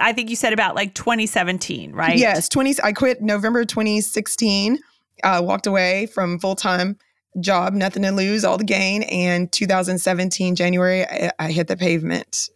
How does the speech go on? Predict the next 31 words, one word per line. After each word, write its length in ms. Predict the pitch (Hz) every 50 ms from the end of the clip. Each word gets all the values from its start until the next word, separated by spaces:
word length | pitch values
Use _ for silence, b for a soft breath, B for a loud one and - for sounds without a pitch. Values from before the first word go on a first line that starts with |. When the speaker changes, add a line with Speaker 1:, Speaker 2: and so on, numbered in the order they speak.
| - -
Speaker 2:
going, 420 | 160 160 165 165 160 156 156 156
just 280 | 156 - 170 - - -
networking 640 | 165 165 - - 165 165 160 - 170 165 165 165
and, 180 | 160 160 165 160 b b b b b b
and 100 | - 180
absorbing 460 | 170 170 165 175 175 170 165 175 160
all 160 | - - 165
things 260 | 160 175 170 165 160 160
business. 640 | 160 165 156 156 - - - 196 202 - - - _ _ _ _ _ _ _ _ _ _ _ _ _ _ _ _ _ - -
Speaker 1:
And 220 | - 254 254 254
somewhere 480 | - - - 370 415 - 392 370 339 302
along 340 | 262 240 240 226 214 220 220
the 100 | 226 196
line 400 | 190 180 170 170 185 226 247 233
of 260 | 196 196 185 - -
becoming 400 | - 220 - - 262 233 240 233
an 80 | 220
entrepreneur, 800 | 196 202 214 208 - - 226 196 196 190 190 190 202 226 247 240 -
you 240 | - 208 220 240 254
found 460 | - - 254 220 220 233 240 - -
Profit 380 | - 254 196 202 - 220 -
First. 360 | - - 359 381 277 214 - -
So 160 | - 226 220
how 280 | 202 190 233 247 269
did 180 | 294 311 294 -
you 80 | 285 302
hear 260 | 262 240 277 269 285
about 280 | 311 302 240 - -
Profit 360 | - 208 180 156 - - - -
First? 600 | - - - - - - - - - - - _ _ _ _ _ _ -
Speaker 2:
Well, 240 | 226 226 262 247 -